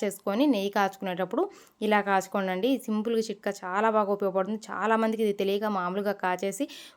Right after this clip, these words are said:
ఒక నెల కల్లా వాసన వస్తుంది అని అనుకుంటుంటారు. ఇలా కాచి చూడండి, మీకు ఎన్ని రోజులున్నా నెయ్యి మంచి వాసన వెదజల్లుతూ ఉండకపోతే అప్పుడు చెప్పండి, "అక్క, మీరు చెప్పింది నిజం కాదని." తప్పకుండా ఇలా ట్రై చేయండి అండి నెక్స్ట్ టైమ్.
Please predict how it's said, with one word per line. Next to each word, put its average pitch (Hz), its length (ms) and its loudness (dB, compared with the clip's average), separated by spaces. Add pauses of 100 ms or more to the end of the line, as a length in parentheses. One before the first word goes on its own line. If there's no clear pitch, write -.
ఒక 247 100 2
నెల 220 240 6
కల్లా 240 300 6
వాసన 202 380 2
వస్తుంది 214 400 -4
అని 202 120 0
అనుకుంటుంటారు. 196 560 -2
ఇలా 240 320 4
కాచి 247 400 2
చూడండి, 214 340 2
మీకు 240 240 2
ఎన్ని 240 400 6
రోజులున్నా 226 540 2 (440)
నెయ్యి 247 400 6 (300)
మంచి 269 280 4
వాసన 285 320 6
వెదజల్లుతూ 240 500 4
ఉండకపోతే 214 500 -2
అప్పుడు 247 380 -4
చెప్పండి, 220 360 -2
"అక్క, 202 220 -4 (200)
మీరు 202 200 -6
చెప్పింది 214 260 -2
నిజం 196 220 -2
కాదని." 185 420 -2 (120)
తప్పకుండా 214 400 -4
ఇలా 202 120 -2
ట్రై 185 220 0
చేయండి 185 320 -2
అండి 175 140 -2
నెక్స్ట్ 170 300 -8
టైమ్. 208 160 -2